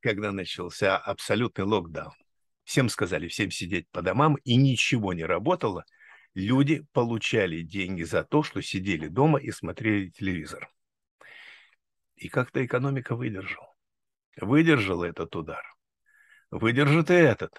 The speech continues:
Жизнь продолжается. Правительство на то оно и правительство, чтобы решать такие вопросы. Не решит этот вопрос, свергнут это правительство, выберут другое,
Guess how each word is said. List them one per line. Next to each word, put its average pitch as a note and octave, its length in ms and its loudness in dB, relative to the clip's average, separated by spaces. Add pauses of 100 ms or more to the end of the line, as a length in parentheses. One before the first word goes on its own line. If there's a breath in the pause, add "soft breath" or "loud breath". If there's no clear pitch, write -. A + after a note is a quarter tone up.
(180)
Жизнь A#2 440 -2
продолжается. C3+ 960 0 (960)
Правительство G2+ 680 -4
на G#2 160 2
то F#2+ 200 -2
оно B2 180 0
и D3 60 0
правительство, D#3+ 840 -4
чтобы A2+ 340 -4
решать A2 460 0
такие G#2 340 -4
вопросы. G#2 460 -2 (300 loud breath)
Не D3 260 10
решит A3 440 4
этот A2 280 0
вопрос, - 520 -4 (200)
свергнут G3+ 580 6
это D#3+ 160 2
правительство, D3 640 -2 (480)
выберут D3 500 4
другое, A#2+ 460 2